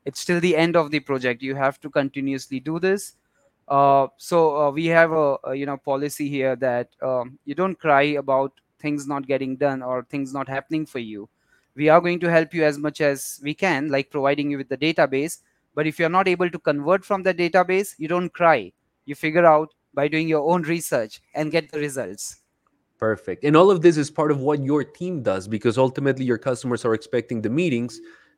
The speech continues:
Speaker 2: That's how you manage your team, what you're talking about, uh, uh, and the go-getter attitude that your team
Speaker 1: Right.
Speaker 2: has. If the tools is not providing the ri-, or not providing the right info,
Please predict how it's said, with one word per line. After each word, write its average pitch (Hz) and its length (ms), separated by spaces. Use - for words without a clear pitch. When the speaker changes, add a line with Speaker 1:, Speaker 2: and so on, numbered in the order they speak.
Speaker 2:
That's 135 220
how 143 180
you 143 160
manage 127 280
your 120 160
team, 131 300
what 120 120
you're 117 100
talking 120 300
about, 117 300
uh, 113 240
uh, 107 360
and 120 140
the 120 80
go-getter 127 640
attitude 123 480
that 113 140
your 113 140
team 117 280
Speaker 1:
Right. 135 180
Speaker 2:
has. - 180
If 117 200
the 110 120
tools 147 260
is 139 120
not 139 160
providing 135 340
the 123 80
ri-, 120 260
or 123 120
not 175 200
providing 120 300
the 117 80
right 113 180
info, 139 380